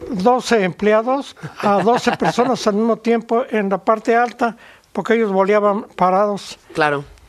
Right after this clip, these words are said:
Speaker 1: Entonces, cuando lo tuvo que, que quitar por la guerra y todo eso, sí, iban a tirar el edificio.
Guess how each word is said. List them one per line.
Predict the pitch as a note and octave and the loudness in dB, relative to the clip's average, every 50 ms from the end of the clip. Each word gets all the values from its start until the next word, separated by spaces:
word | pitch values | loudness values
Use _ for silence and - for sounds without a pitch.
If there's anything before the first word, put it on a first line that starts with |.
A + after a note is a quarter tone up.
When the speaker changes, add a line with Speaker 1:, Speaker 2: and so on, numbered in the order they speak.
| _ - - - | _ -20 -16 -14
Speaker 1:
Entonces, | D#4+ A3 - - C#4 - - | -14 -8 -4 -4 -4 -4 -2
cuando | - A#3+ G#3+ G#3 G#3 G3 | -2 -2 0 0 0 0
lo | G3 G3 F#3 | -2 -2 -2
tuvo | G3 - B3+ A#3+ A#3+ G#3 A3+ | -4 -4 -2 -2 -2 -2 -2
que, | - A3+ G3 F#3 F3+ F3+ F3 E3 E3 E3 D#3 - - - _ _ _ _ _ _ | -2 -2 -2 0 0 0 0 0 -2 -2 -4 -8 -12 -18 _ _ _ _ _ _
que | - A3+ F3+ | -6 -6 -4
quitar | - - G#3 - - A#3 A#3 A#3 A3+ A#3 | -4 -4 -6 0 2 2 2 2 0 0
por | - F#3+ | -2 0
la | F#3 F#3 F3 | 0 0 0
guerra | F3 G3 G#3 G#3+ G#3+ A3 A3 F#3+ G#3 G3 | 0 0 2 2 2 0 0 -2 -2 -4
y | F3+ | -4
todo | - - A3 G#3 G3+ G3+ | -4 -4 -4 -2 -2 -4
eso, | - - - G3 | -4 -6 -10 -8
sí, | - - A#3+ - C4+ | -6 -4 -4 -2 0
iban | G#3 A3 G3+ F#3+ F#3 | 0 0 0 0 0
a | F3+ E3 | -2 -2
tirar | - - - F#3 F3+ G3 G3 F#3 | -2 -2 -2 0 2 2 2 2
el | F3+ F#3 | 0 0
edificio. | F#3 F3+ G3 E3 - A#3 G3+ - - - G3+ F3+ | 0 0 -2 -2 -2 -2 -2 -2 -2 -4 -6 -6